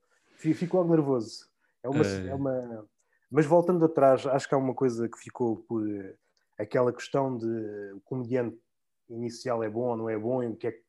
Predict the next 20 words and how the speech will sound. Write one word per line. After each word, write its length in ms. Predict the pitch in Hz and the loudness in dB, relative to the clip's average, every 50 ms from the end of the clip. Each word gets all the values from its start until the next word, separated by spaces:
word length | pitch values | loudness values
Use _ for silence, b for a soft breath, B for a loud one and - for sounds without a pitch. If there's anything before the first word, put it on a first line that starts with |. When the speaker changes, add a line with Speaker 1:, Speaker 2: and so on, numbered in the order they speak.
| _ _ _ _ | _ _ _ _
Speaker 1:
como 160 | - 123 127 | -6 -4 -4
é 60 | 123 | -4
que 80 | - - | -6 -8
podemos 320 | - 117 127 123 117 110 | -8 -6 -6 -6 -4 -6
ajudar 360 | 120 107 101 95 120 123 127 | -8 -8 -2 2 4 4 4
ou 80 | 120 117 | 4 0
que 80 | - | -4
não, 140 | 120 113 113 110 - _ | -8 -10 -10 -10 -14 _
como 140 | - 110 113 | -10 -8 -8
é 20 | 107 | -8
que 60 | - | -8
não 120 | 120 110 | -10 -10
podemos, 480 | 104 - 107 117 123 123 123 117 - _ _ _ _ _ _ _ _ | -10 -6 -6 -4 -4 -4 -6 -10 -14 _ _ _ _ _ _ _ _
ou 80 | - | -12
o 40 | - | -6
que 80 | - 131 | -6 -6
é 40 | |
que 80 | 120 - | -8 -6
podemos 320 | - 123 123 123 123 113 | -8 -6 -6 -4 -4 -6
ver. 400 | 107 104 117 127 127 117 113 110 | -6 -2 0 0 0 0 -2 -6